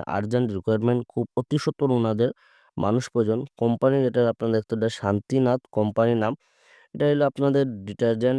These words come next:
যেটা প্রাইভেট লিমিটেড থেকে, আহ, আপনারা এখানে ডিটারজেন্ট যেগুলো আইটেম আছে এগুলা থেকে সেফ ডিটারজেন্ট এরিয়া যেটা, এই কাজের জন্য এরিয়া যেটা আপনারা থাকবো, শ্রীভূমি থাকবো এরিয়া। ওয়ার্ক এক্সপিরিয়েন্স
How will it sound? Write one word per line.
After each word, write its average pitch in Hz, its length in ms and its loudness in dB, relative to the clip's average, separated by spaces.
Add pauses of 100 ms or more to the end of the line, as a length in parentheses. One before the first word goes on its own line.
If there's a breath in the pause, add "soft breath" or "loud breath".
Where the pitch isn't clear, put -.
যেটা 113 220 -2
প্রাইভেট 113 420 -6
লিমিটেড 113 380 -2
থেকে, 110 320 0 (460 soft breath)
আহ, 101 460 2
আপনারা 110 480 0
এখানে 117 260 0 (120)
ডিটারজেন্ট 113 500 -2 (200)
যেগুলো 104 260 0
আইটেম 110 280 0
আছে 113 180 -4
এগুলা 107 260 0
থেকে 110 220 -6 (100)
সেফ 113 360 0
ডিটারজেন্ট 110 540 0 (1500)
এরিয়া 139 320 2
যেটা, 127 300 0
এই 117 140 0
কাজের 117 300 0
জন্য 123 160 2 (100)
এরিয়া 117 200 0
যেটা 117 180 -2
আপনারা 110 240 -4
থাকবো, 107 220 0
শ্রীভূমি 110 460 2
থাকবো 110 200 0 (120)
এরিয়া। 101 220 0 (480)
ওয়ার্ক 120 260 -2 (120)
এক্সপিরিয়েন্স 127 440 -2